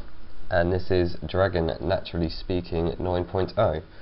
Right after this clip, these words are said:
Uh, I think this is quite expensive. I'm not sure if you can have a trial on it. I'll just, uh, quickly Google it, see if you can.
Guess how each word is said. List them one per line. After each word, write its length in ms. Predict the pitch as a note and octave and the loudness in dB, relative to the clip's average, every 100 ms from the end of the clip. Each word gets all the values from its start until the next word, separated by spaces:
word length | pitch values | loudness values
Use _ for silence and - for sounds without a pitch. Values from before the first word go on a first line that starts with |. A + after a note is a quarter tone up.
| - - - | -14 -12 2
Uh, 200 | F#2+ F2+ | 6 6
I 100 | F2 | 4
think 140 | - | 2
this 80 | F#2 | 0
is 100 | F#2 | -2
quite 200 | - F2+ | 2 2
expensive. 460 | C#2+ - F2+ - D#2+ | 2 2 2 2 2
I'm 120 | E2+ | 4
not 120 | G2 | 2
sure 140 | - F#2 | 4 6
if 80 | |
you 80 | F2 | 10
can 120 | E2+ | 12
have 180 | E2 E2+ | 10 8
a 40 | E2 | 10
trial 440 | - F2+ E2 D#2 | 10 10 6 4
on 80 | D#2 | 2
it. 100 | A#1+ - - - - - | -2 -6 -14 -14 -16 -8
I'll 140 | E2+ E2 | -2 0
just, 240 | F2 - | -2 2
uh, 160 | D#2 D2+ | 4 4
quickly 260 | - C#2 | 2 0
Google 340 | E2 F2+ E2 D#2+ | 2 2 2 2
it, 100 | C2 | 0
see 160 | - - | -4 -6
if 80 | |
you 80 | F2 | -4
can. 260 | F2+ E2 | 0 0